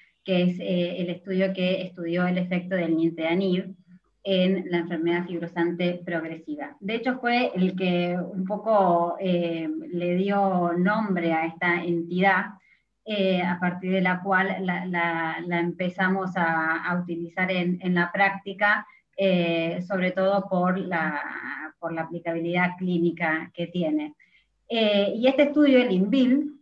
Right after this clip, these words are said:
lo que, lo que demostró, como decía antes, es,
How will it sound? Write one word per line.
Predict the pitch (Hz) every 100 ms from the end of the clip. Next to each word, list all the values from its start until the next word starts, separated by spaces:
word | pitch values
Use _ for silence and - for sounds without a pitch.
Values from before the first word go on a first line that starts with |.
| _
lo | 190 185 185
que, | 185 175 170 170 180
lo | 185 180
que |
demostró, | 175 175 180 226 202
como | 175
decía | 180 233 233
antes, | 240 277 277 -
es, | 208 233